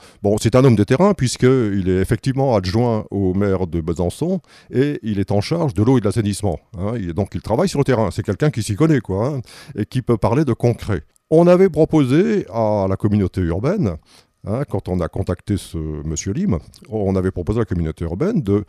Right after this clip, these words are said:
le recevoir en interne avec les élus pour, euh, en sorte faire une espèce de réunion de travail pour compléter le dossier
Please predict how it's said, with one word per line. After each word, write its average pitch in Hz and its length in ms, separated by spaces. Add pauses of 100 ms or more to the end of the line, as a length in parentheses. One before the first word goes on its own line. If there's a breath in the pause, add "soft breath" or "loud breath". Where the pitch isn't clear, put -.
(140 loud breath)
le 98 120
recevoir 113 460
en 107 160
interne 131 580 (140)
avec 110 240
les 92 160
élus 175 240
pour, 92 320
euh, 90 160
en 82 80
sorte 135 400
faire 117 240 (320 loud breath)
une 107 120
espèce 95 320
de 90 80
réunion 87 300
de 90 60
travail 175 420
pour 98 320 (380 soft breath)
compléter 175 720
le 123 140
dossier 120 640